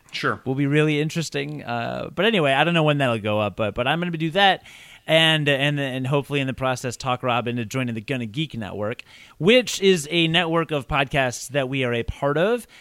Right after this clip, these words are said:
Speaker 2: There are some other great podcasts that you should check out, such as Tyrion's Landing, which is the Game of Thrones podcast on the Gonna Geek Network. You should check out episode hundred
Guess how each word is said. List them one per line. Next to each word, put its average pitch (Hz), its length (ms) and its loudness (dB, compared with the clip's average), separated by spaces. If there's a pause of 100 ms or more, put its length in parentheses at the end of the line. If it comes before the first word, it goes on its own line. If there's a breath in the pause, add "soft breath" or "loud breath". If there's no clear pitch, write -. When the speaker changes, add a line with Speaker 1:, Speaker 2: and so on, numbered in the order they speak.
(140 loud breath)
Speaker 2:
There 160 240 4
are 185 100 4
some 185 180 -2
other 196 380 4
great 160 260 0
podcasts 156 580 0
that 147 80 -4
you 151 140 0
should 135 180 -8
check 160 260 -2
out, 175 280 0
such - 320 -6
as 156 240 -2
Tyrion's 202 760 0
Landing, 127 680 -2
which 135 260 0
is 127 180 -4
the 139 400 -2 (360 loud breath)
Game 175 280 4
of 147 220 0
Thrones 147 560 0
podcast 123 580 0
on 123 80 -2
the 117 80 -2
Gonna 117 220 -2
Geek 110 240 -8
Network. 147 500 -2 (340 loud breath)
You 165 200 0
should 170 160 -8
check 294 320 -2
out 254 280 0
episode 170 400 0
hundred 196 320 -2